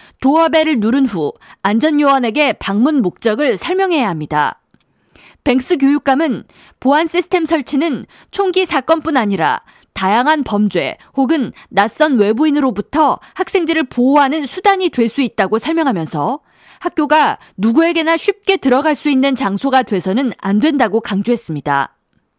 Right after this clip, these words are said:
시 교육국에 따르면 보안 카메라 설치 그리고 잠금 장치 운영은 초등학교를 시작으로 오월부터 시행되며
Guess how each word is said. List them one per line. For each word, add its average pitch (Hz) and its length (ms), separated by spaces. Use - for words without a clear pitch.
시 - 240
교육국에 339 520
따르면 294 540
보안 320 300
카메라 339 400
설치 208 500
그리고 247 280
잠금 294 480
장치 302 300
운영은 214 500
초등학교를 349 600
시작으로 262 600
오월부터 285 600
시행되며 254 640